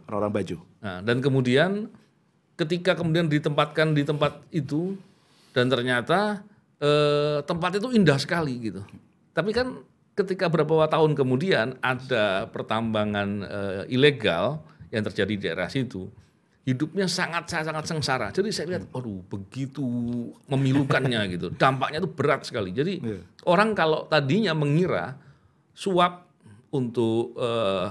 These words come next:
Speaker 2: mendapatkan, eh,
Speaker 1: Konsesi
Speaker 2: o-, a-,
Speaker 1: misalnya.
Speaker 2: konsesi atau mendapatkan, eh,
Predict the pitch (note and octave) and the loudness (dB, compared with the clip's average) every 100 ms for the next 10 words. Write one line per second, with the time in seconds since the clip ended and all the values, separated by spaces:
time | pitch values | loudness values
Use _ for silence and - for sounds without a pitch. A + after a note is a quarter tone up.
0 | G#2 - A2 G#2 G#2 - A#2+ A2 A2+ A2+ | -6 0 0 2 -2 0 2 2 2 -2
1 | A2 A2 G#2 F#2 A2 A#2 G2+ F#2 F#2 E2+ | -4 -2 0 0 2 2 -2 -4 -8 -4
2 | A2+ A2 C3+ C3+ D3+ C#3+ C3+ G#2+ A#2+ A2+ | 0 4 4 4 4 4 4 2 0 0
3 | G#2+ G2+ - A2+ A2+ A2 G#2 G2+ G2+ | 0 -2 -2 -2 -2 -2 -2 -2 -2